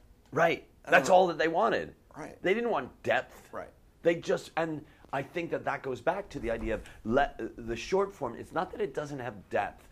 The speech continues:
Speaker 1: It's just that it knows where it's going to be and it needs to be there, you know?
Speaker 2: No, yeah, and you have to deliver, and you have to make choices quickly, and,
Speaker 1: Right.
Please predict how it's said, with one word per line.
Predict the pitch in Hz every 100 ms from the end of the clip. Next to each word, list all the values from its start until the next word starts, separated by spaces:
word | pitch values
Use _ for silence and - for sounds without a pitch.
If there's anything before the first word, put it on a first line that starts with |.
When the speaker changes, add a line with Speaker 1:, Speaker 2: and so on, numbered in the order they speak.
| - -
Speaker 1:
It's | 113 -
just | 127 -
that | 107 -
it | 113
knows | 117 113 135 151 165 123
where | 123 117 -
it's | 107 101 -
going | - 131 147
to | 143
be | 113 120 123 117
and | 98
it | 90 90
needs | 104 117 113 -
to | - 98
be | 92 90
there, | 87 71 71 55 50 -
you | 90
know? | 85 85 95 95
Speaker 2:
No, | 175 -
yeah, | 151 - -
and | 139
you |
have | 160 156
to |
deliver, | 139 123 113 117 -
and |
you | 131
have | 123
to | 113
make | 113 -
choices | 135 131 120
quickly, | - 104 - 104 101 -
and, |
Speaker 1:
Right. | 117 98